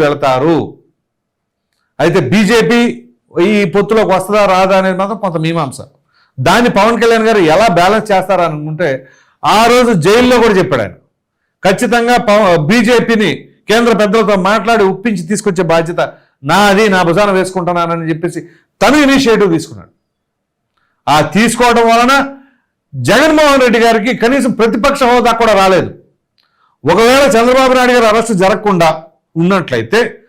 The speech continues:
పొత్తు కన్ఫామ్‌గా ఉండేది. అప్పుడు ఒక నూట పాతిక, నూట ముప్పై సీట్లు అయితే మాత్రం ఖాయంగా కూటమికి వచ్చాయి. జగన్మోహన్ రెడ్డి గారికి ప్రతిపక్ష హోదా మాత్రం వచ్చేది. కానీ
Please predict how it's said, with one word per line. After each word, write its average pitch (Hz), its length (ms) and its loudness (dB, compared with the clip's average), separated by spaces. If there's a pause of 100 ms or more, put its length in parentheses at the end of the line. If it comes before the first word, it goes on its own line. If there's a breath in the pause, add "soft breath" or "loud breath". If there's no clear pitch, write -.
(180 soft breath)
పొత్తు 214 240 0
కన్ఫామ్‌గా 196 520 0
ఉండేది. 170 520 -2 (400 soft breath)
అప్పుడు 247 260 0 (100)
ఒక 214 360 0
నూట 214 260 0
పాతిక, 196 340 0
నూట 202 240 2
ముప్పై 196 280 -2
సీట్లు 196 260 -2
అయితే 196 160 0
మాత్రం 185 460 -4 (360 soft breath)
ఖాయంగా 220 480 2
కూటమికి 202 400 0
వచ్చాయి. 127 380 -6 (800)
జగన్మోహన్ 240 460 2
రెడ్డి 208 140 2
గారికి 220 220 0
ప్రతిపక్ష 202 380 -2
హోదా 185 200 0
మాత్రం 180 300 -4
వచ్చేది. - 360 -6 (1300)
కానీ 202 560 0